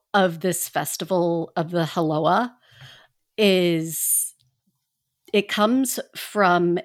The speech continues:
a thirteenth century translation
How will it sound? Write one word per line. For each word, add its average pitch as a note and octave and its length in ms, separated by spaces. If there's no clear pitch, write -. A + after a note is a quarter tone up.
a E3+ 180
thirteenth B3 500
century F#3 960
translation E3+ 1200